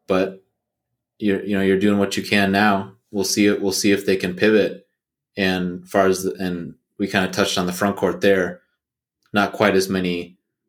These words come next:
options there unless we have, we have some of these core players moving around. Liz Cambage, Natasha Howard,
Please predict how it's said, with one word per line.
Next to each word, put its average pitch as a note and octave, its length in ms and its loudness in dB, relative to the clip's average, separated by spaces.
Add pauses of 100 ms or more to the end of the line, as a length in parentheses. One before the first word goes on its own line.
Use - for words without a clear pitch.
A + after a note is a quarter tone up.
(360)
options F#2+ 460 0
there F#2 480 2 (100)
unless F2+ 340 -4
we F#2 100 -2
have, F2 540 -4 (600)
we G#2 80 2
have F#2 160 2
some F#2+ 180 0
of F2+ 60 0
these F2 180 -2
core G2 300 2
players F2+ 340 0
moving F2+ 260 -2
around. F2 500 -2 (140)
Liz F#2+ 200 0
Cambage, F2 680 0
Natasha F#2 440 -2
Howard, F2+ 560 0